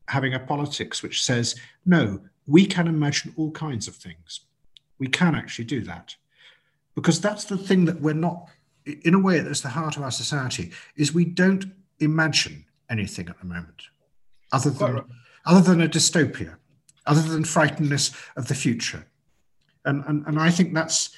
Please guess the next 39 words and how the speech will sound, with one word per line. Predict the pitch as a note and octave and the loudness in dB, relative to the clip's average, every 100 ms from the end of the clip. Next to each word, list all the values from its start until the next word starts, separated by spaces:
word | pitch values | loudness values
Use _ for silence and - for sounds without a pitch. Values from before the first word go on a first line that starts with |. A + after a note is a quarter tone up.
| - - _ - _ _ | -20 -20 _ -20 _ _
well, | G#3 F#3+ | 2 6
I | |
think | A#3+ F3 | 6 8
we'll | E3+ | 6
look | D#3+ - | 6 2
back | F3+ F3 | 2 2
at | B2 | -4
this | G#2+ | -4
age | F#2 G#2 A2 | -4 -6 -6
as | D3 D#3 D#3+ | -4 -2 -2
a | |
very, | D3 E3+ E3 D#3+ D#3 E3+ - _ _ _ _ _ - _ | -2 -2 0 -2 -2 -8 -18 _ _ _ _ _ -20 _
yeah, | G#3 A3 - | 2 4 6
a | F#3 | 8
utilitarian | F#3+ G3 G3 G3+ F#3+ G3+ D#3 A#2 | 8 8 4 2 2 2 4 2
one. | A2 | 0
It's | A#2+ F3 | 0 0
a | |
bit | E3+ A#3 | 2 2
like | E3 D3 | 2 2
you | D#3+ | 4
look | E3 E3+ | 4 2
back | D3+ C#3+ | 0 -2
at | C#3+ | -4
those | C#3+ | -4
Dickens | - F3 C#3+ A#2 | 2 2 2 -4
novels | G#2+ F#2 F#2 - | -6 -8 -8 -4
where | A#2 A2+ - _ _ | -2 -4 -8 _ _
I | C#3+ | 0
think | F3+ E3+ | 2 4
he | |
was | E3 - | 2 0
called | D3 | -2
Mister | C#3+ - D#3 | -2 -2 0
Gradgrind, | D3+ C3 - F#2+ F2+ G2 | 2 2 -2 -4 -4 -4
who | C3+ | -4
would | B2+ | 0
measure | C#3 B2 G#2 | 0 0 -2
everything. | F2+ F#2+ - F#2+ F#2 | -4 -8 -12 -16 -18